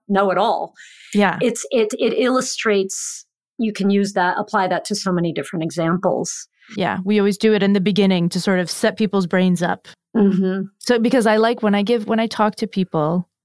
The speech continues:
Speaker 2: when I'm on a stage, what I, I want people to feel things viscerally.
Speaker 1: Mm-hmm.
Speaker 2: And you, when you're watching somebody enter someone else's space,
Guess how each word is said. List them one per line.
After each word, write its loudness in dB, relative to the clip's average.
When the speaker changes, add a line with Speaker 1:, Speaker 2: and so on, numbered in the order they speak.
Speaker 2:
when 0
I'm 4
on 2
a 0
stage, -2
what 0
I, 0
I 0
want -2
people -4
to -8
feel -2
things -4
viscerally. -6
Speaker 1:
Mm-hmm. 0
Speaker 2:
And 2
you, 2
when 2
you're 0
watching 2
somebody 0
enter 2
someone 2
else's -2
space, -2